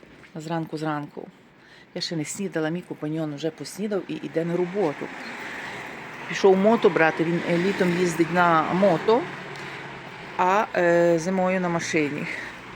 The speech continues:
Я думала їхати на море, але зараз я не поїду.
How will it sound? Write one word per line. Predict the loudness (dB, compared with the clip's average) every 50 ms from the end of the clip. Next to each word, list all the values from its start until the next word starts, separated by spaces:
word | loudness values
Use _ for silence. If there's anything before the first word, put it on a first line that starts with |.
| -12 -10 -8 -8 -6 -6 -8 -8 -8 -2 0
Я | 2 2 2
думала | 2 2 4 4 4
їхати | 4 4 4 2 4 4 4
на | 4 4 2
море, | 2 4 4 4 4 4 4 4
але | 4 4 4 4
зараз | 4 4 4 4 4 4 4
я | 4 6 6 4 2 2
не | 2 0 0
поїду. | 0 -2 -2 0 0 2 0 2 4 4 4